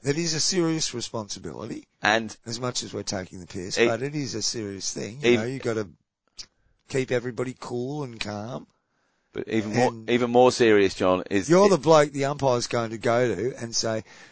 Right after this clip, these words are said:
Speaker 1: "See that fella over there with the six empty cans piled up in front of him? <laughs> If he doesn't shut up, you're going."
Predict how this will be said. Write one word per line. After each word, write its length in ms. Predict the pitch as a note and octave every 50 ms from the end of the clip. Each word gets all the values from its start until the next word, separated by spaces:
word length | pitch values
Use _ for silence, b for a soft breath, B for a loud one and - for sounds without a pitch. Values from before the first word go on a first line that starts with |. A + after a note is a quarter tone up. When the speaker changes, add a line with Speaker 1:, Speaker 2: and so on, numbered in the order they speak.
| B B
Speaker 1:
"See 240 | - - D3+ E3+
that 240 | F3 G3 F3+ E3 D3+
fella 420 | - - C3+ C3 C3 B2+ A#2 A#2 A#2+
over 140 | A#2+ A2 A2
there 500 | G#2+ A2+ A2 G#2 F#2+ G2 A#2 C#3+ E3+ F3+ D3+
with 240 | C3+ A#2+ A#2 - -
the 220 | A#2 A2+ G#2+ G#2 -
six 380 | - - - - - - B2+
empty 240 | B2 B2+ C#3 C3+ A2
cans 380 | - - A#2 A#2+ B2+ C3+ C3 -
piled 280 | A#2 A#2 A2+ A2+ G#2+
up 140 | G#2+ G2+ G#2
in 80 | B2 G#2+
front 320 | - - A#2 - C3+ B2
of 80 | A2 A2+
him? 320 | A2+ G2+ A#2+ C#3+ E3 - B B B
<laughs> 160 | B B B
If 60 | G2 F2+
he 120 | D#3 E3
doesn't 360 | C3+ E3 F3+ - - E3 C#3+ C#3
shut 260 | - D3+ C#3 A#2+ A#2
up, 360 | A#2+ A2 F#2+ G2+ B2+ - -
you're 420 | - A2 A2+ A#2+ C3 C#3 C3+ C3+ B2+
going." 540 | A#2+ B2 A2+ A#2 A#2 A2 F#2 E2 D#2+ F#2